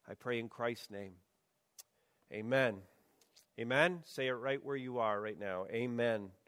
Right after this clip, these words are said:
Uh, God, work this morning in our lives. All right, here we, here we go. In your notes, it says this, "When facing crises and asking questions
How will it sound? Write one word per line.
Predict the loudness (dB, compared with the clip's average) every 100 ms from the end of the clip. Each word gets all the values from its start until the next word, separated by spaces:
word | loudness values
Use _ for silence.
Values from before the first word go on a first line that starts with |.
| _ _ _ _ _
Uh, | -12
God, | -2 0 0
work | 0 0 0 -2
this | -10 -10
morning | -8 -4 -2 -2
in | 0
our | 2
lives. | 4 4 4 4
All | 6
right, | 6
here | 6 4 4
we, | 2 2
here | 2 2
we | 4
go. | 6 6
In | 6
your | 4
notes, | 6 6 6 4
it | -8 2
says | 4 4
this, | 2 0 0
"When | 2 0
facing | 2 4 4 4 0 0
crises | 4 8 8 6 -4 -6 -6 -8 -16 _ _ -20 -6
and | 0 0 4
asking | 8 10 10 6 2 2 0
questions | 6 6 6 2 -2 -2